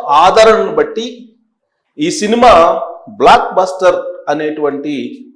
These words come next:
టాక్ వస్తూ ఉంది క్రమేణా. దానికి కారణం ఏంటంటే అక్కడ ప్రభాస్, మోహన్ లాల్, అక్షయ్ కుమార్, ప్రీతి ముకుందన్, కాజల్ అగర్వాల్,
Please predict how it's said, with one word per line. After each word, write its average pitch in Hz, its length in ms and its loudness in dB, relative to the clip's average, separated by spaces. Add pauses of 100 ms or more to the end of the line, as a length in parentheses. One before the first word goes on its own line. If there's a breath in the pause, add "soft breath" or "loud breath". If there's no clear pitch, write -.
టాక్ 202 300 2
వస్తూ 135 420 -4
ఉంది 110 260 -6
క్రమేణా. 127 480 -4 (1000)
దానికి 170 180 0
కారణం 240 340 4
ఏంటంటే 226 680 -2 (1300)
అక్కడ 185 200 2 (1160)
ప్రభాస్, 156 400 0 (920)
మోహన్ 165 300 -2
లాల్, 175 220 4 (760)
అక్షయ్ 180 380 -4
కుమార్, 175 300 0 (960)
ప్రీతి 175 440 -2
ముకుందన్, 170 520 -2 (880)
కాజల్ 160 320 4
అగర్వాల్, 170 540 4